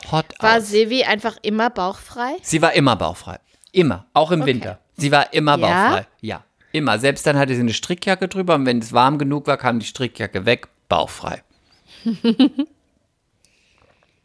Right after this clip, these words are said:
Speaker 1: Ich glaube, es gab keinen Schultag, an dem sie nicht bauchfrei war.
Speaker 2: Okay. Und was hat Herr Lauer gemacht?
Speaker 1: Herr Lauer hat sie entweder immer ignoriert oder,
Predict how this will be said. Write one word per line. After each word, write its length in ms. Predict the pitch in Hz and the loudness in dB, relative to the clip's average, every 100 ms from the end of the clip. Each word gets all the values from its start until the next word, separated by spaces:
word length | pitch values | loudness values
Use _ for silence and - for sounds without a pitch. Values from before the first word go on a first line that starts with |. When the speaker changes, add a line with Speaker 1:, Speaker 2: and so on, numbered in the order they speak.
| _ - | _ -18
Speaker 1:
Ich 120 | - | -2
glaube, 220 | 135 139 | 0 0
es 80 | - | -2
gab 220 | 135 - | -2 -2
keinen 340 | - 135 147 | -2 0 0
Schultag, 540 | 147 143 131 - 104 - | -2 -4 -4 0 -2 0
an 80 | 104 | -2
dem 100 | 95 | 0
sie 100 | 104 | 0
nicht 240 | 104 - | -2 -2
bauchfrei 420 | 92 78 - - - | -6 -6 -8 -12 -12
war. 160 | - - - _ _ _ _ _ _ _ _ - | -14 -18 -20 _ _ _ _ _ _ _ _ 0
Speaker 2:
Okay. 300 | 247 - - _ _ _ - | 0 -2 -8 _ _ _ -8
Und 200 | 208 226 | -4 0
was 160 | 247 | 0
hat 120 | 254 | 2
Herr 80 | 247 | 4
Lauer 240 | 214 202 190 | 6 6 4
gemacht? 440 | 190 165 - - _ - - | 0 -4 -10 -20 _ -20 -10
Speaker 1:
Herr 180 | - 123 | -4 0
Lauer 540 | 120 123 185 160 127 | 2 2 4 4 4
hat 160 | 135 - | 2 -4
sie 100 | - | -4
entweder 360 | 113 135 123 | -4 -2 -2
immer 200 | - 110 | 0 0
ignoriert 640 | 117 - 110 101 113 220 - _ _ _ _ _ _ - - _ | -2 -4 -2 -2 -2 -4 -8 _ _ _ _ _ _ -16 -16 _
oder, 560 | 131 170 190 107 127 | 0 2 4 4 2